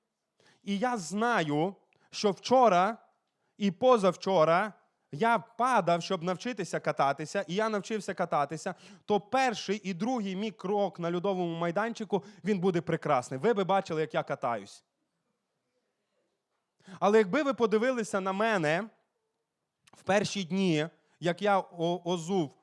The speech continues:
коньки, ковзани, і збавляюсь від суржика. Коли я озув ковзани, знаєте, як то кажуть, корова на льду. Ви повинні зрозуміти,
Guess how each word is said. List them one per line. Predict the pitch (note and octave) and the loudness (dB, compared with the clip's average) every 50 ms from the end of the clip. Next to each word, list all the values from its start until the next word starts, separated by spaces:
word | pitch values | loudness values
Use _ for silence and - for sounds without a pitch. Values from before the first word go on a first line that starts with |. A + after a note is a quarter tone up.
| _ _ _ _ _ _ _ _ _ _ _ _ _ _ _ _ _ _ _ _ _ _ _ - | _ _ _ _ _ _ _ _ _ _ _ _ _ _ _ _ _ _ _ _ _ _ _ -12
коньки, | - C3+ C3 - - F3+ G3 G3+ _ _ _ _ _ _ _ _ _ _ _ _ _ _ _ _ _ - | -10 -10 -10 -8 -10 -10 -10 -10 _ _ _ _ _ _ _ _ _ _ _ _ _ _ _ _ _ -2
ковзани, | F3+ F#3 E3 C#3+ E3+ D#3 C#3 D3 G3+ C4 - _ _ _ _ _ _ _ _ _ _ _ _ _ _ _ _ _ _ _ _ _ _ _ _ _ _ _ _ _ _ _ | 0 0 0 0 0 0 2 2 0 0 -4 _ _ _ _ _ _ _ _ _ _ _ _ _ _ _ _ _ _ _ _ _ _ _ _ _ _ _ _ _ _ _
і | - C#3+ | -12 -10
збавляюсь | C3+ C3 D#3 D#3 F3 F3 F3 E3+ - | -4 -2 -2 0 0 0 -2 -2 -6
від | D3+ D3 - | -10 -10 -8
суржика. | - C#3 B2+ A2 G#2+ G#2 - B2+ - - - _ - _ - D#3+ - - - F3 F3+ F#3 F3 _ | -8 -8 -8 -8 -12 -14 -14 -14 -14 -16 -20 _ -20 _ -20 -20 -20 -20 -20 -20 -20 -20 -16 _
Коли | - F#3 G3 A#3+ B3+ | -2 2 4 4 4
я | A#3+ A3+ | 4 2
озув | - F#3+ G3 F#3 F#3+ A3+ G#3 E3 | 2 0 -2 -2 0 -2 -2 0
ковзани, | - G3 F#3 F3 D3+ F#3 F#3+ G#3 A#3+ A3+ F3+ G3+ G#3+ - _ _ _ _ _ - | 0 0 0 2 2 0 0 2 2 0 0 0 -2 -6 _ _ _ _ _ -12
знаєте, | C#3 B2+ G3+ A#3 B3+ A3 A3 | -4 -2 0 0 0 2 0
як | G#3+ - | -2 0
то | - G#3 | 0 0
кажуть, | F#3 A3 G#3+ G3 G3+ F#3+ | 2 2 2 2 2 -2
корова | - - G3 F#3 G3 A3+ B3 B3 A#3 A3+ | 0 0 0 2 4 4 4 4 2 0
на | G#3 G3+ G3+ G3+ | 0 0 0 0
льду. | G3+ F3+ D#3 F#3 E3+ C#3 G2+ - _ _ _ _ _ _ _ _ _ - - - - - _ | -2 0 0 2 2 2 0 -4 _ _ _ _ _ _ _ _ _ -20 -20 -20 -20 -20 _
Ви | - C3+ C#3 A3 C#4+ A#3+ | -14 -4 0 0 0 2
повинні | - C4 A#3+ A3+ C4 C4 B3 A#3+ A3 | 2 0 0 2 0 0 0 0 0
зрозуміти, | E3+ G3 A3 A3 G3 F3+ A3+ A3+ A3+ A#3 G#3+ G3+ - E3 C3+ G2+ | 0 2 2 2 2 2 0 0 2 2 0 0 0 -2 -4 -4